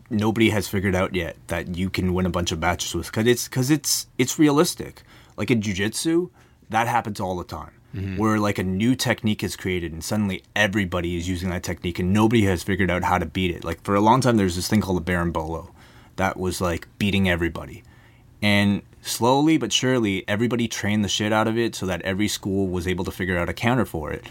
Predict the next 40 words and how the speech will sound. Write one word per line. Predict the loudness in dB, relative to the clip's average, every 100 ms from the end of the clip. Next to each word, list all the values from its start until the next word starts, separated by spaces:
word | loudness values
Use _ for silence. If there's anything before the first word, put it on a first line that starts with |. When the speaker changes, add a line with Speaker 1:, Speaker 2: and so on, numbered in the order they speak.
| -20 -20 -10
Speaker 1:
And | -4
then | 0 2
now | 2 0
it's | 0
something | -2 0 2
new. | 2 2
Now | 0 0
it's | 0 0
up, | -4 -2
now | 0 0
it's, | -2
like, | -6
footlocks. | -2 -2 -2 -4 -6 -16 -18 -6 -2
That's | 0 2
sort | 0 0
of |
the | -2
new | -4 -4
thing. | -6 -6 -10 -18 -18 -4
And | 0
then | 0
somebody | 0 2 0
will | 0
figure | -2 0
that | 2 2 2
out. | -2 -8 -20 -10
So | -2
it's | -2 0
a |
game | 0 0 0
that's | -4 -4
constantly | -6 -6 -6 -6
evolving. | 0 4 4 2 -4
And, | -4 -2 -2 0
um, | 0 2 0 -4 -2
I | 0
really | 0 4 4 4 2
wish | 0 0 0 0 -4 -18 -20 -20 -8 -2
W | 2 2
W | 2 0